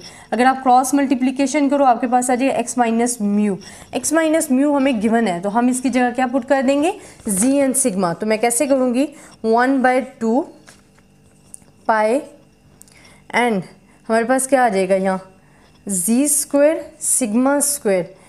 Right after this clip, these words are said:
and E minus जी स्क्वायर टू and G and,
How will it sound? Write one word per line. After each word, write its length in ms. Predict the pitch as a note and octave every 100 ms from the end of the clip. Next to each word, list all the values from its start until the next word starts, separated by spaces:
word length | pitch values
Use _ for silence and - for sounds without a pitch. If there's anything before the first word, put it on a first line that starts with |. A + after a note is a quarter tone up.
| - -
and 240 | A3 G#3 A3+
E 100 | C4+ D4+ C4+
minus 500 | A3 G#3 G#3+ G#3+ G3 F3+ F3
जी 220 | G3+ B3
स्क्वायर 380 | C4+ - C4 C4+ C4+ -
टू 220 | A#3+ C4+ -
and 300 | A3 A3+ A3 F3
G 220 | F#3 A3+ A#3+ - G3
and, 180 | G#3+